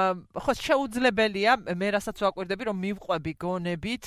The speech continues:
ა, აი, ამ, ა, საფრთხეების წყაროებს, იქ ზედაპირი, ადამიანი, ა, ნივთი და ასე შემდეგ, ა, ვ-, ვ-, ვეღარ ვწუდები, აი, რა,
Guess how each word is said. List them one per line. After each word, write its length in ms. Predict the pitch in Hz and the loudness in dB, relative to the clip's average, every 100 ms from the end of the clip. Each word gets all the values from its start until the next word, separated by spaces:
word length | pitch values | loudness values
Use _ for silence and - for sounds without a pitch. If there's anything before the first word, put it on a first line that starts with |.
| - | -4
ა, 260 | 196 185 | 0 0
აი, 160 | - 185 | 2 0
ამ, 80 | 175 | 0
ა, 480 | - - - - 185 | -6 -20 -12 -6 -4
საფრთხეების 880 | - 233 - - - 220 190 170 - | 4 4 4 -6 -2 0 0 -2 -8
წყაროებს, 760 | - 190 190 180 160 214 214 - | 0 6 6 4 0 -2 -4 -6
იქ 160 | 175 - | -6 -4
ზედაპირი, 640 | 175 208 240 220 214 202 196 | -2 4 4 4 -2 2 4
ადამიანი, 680 | 175 196 202 202 196 190 190 | 4 4 2 0 0 0 -6
ა, 720 | 175 - - 160 170 156 160 | -8 -14 -6 -2 -2 -2 -4
ნივთი 440 | 175 196 208 - 214 | -2 -2 -4 -6 0
და 100 | 180 180 | 4 2
ასე 160 | - | 2
შემდეგ, 420 | 208 226 208 233 226 | -4 -4 -2 -2 -2
ა, 220 | - 139 | -2 0
ვ-, 340 | 160 147 151 131 | 0 -2 -4 -4
ვ-, 300 | 156 - 196 | 0 6 6
ვეღარ 400 | 180 226 247 233 | 6 6 6 6
ვწუდები, 480 | - 220 202 208 262 214 | 0 -4 0 2 4 4
აი, 80 | 180 | 6
რა, 160 | 185 | 6